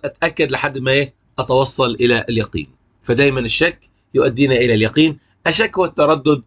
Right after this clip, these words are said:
ويعني الشك في بعض المعلومات، أحاول أف-، أفحص وأبحث وأدور لحد ما أتوصل إلى المعلومة وأتأكد إيه؟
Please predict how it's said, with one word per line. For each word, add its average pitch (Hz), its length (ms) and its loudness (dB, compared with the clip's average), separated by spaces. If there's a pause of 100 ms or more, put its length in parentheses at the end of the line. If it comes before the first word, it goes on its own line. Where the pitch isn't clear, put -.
(240)
ويعني 139 840 0 (200)
الشك - 340 -2
في 160 120 2
بعض 143 220 2
المعلومات، 131 560 0 (240)
أحاول 151 360 -2 (440)
أف-، 156 580 0
أفحص 151 560 -2
وأبحث 139 760 0
وأدور 156 600 2 (240)
لحد 135 220 -4
ما 131 100 0
أتوصل 131 420 0
إلى 123 340 0
المعلومة 135 500 0 (260)
وأتأكد 127 560 -4
إيه؟ 127 260 -2